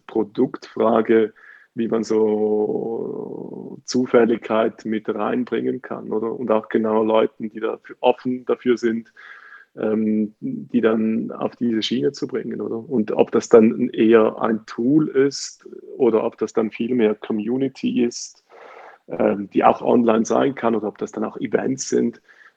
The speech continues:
äh, das ist für mich noch, noch ziemlich offen im Moment. Also, ja, weil ich, naja,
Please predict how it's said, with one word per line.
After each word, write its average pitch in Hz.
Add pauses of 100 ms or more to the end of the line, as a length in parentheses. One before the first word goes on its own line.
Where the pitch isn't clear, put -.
äh, 113
das 104
ist 107
für -
mich 107
noch, 117 (120)
noch -
ziemlich 117
offen 127
im 120
Moment. 120
Also, 104 (160)
ja, -
weil 123 (100)
ich, - (180)
naja, -